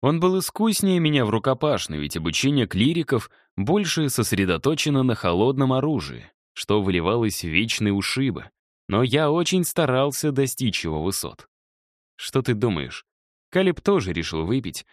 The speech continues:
прошел к стеклянному шкафу с напитками, но налил себе только морс. «Младший Андервуд, но без дара», отозвался я. «Итан, я ее не отдам»,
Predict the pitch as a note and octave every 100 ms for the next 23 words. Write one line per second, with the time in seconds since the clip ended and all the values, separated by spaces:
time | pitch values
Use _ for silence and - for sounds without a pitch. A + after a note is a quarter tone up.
0 | _ - A2+ A2+ F#3+ E3+ - - G#2 C3
1 | D3+ A#2+ F#2+ - B2+ D3 A2 G2+ F#2 E2
2 | D#3+ - B2+ A2 G2 _ _ G2+ C3 F3+
3 | F#3 D3 D3+ - D#3 D#3 F#2+ F#2 A#2 A#2
4 | D2 - - - _ _ _ - E2+ F2+
5 | B2 - A2+ G#2 G2+ A2+ C3 - G2+ G#2
6 | G2 F#2+ F#2 A2+ F2+ - - G2 G2+ F2+
7 | F2+ F2+ - G2 E2+ G2 - _ _ _
8 | _ G2 G2+ G2 - - - E2 E2+ F#2
9 | F#2+ G2 G#2+ F#2+ D#2+ D2+ D#2+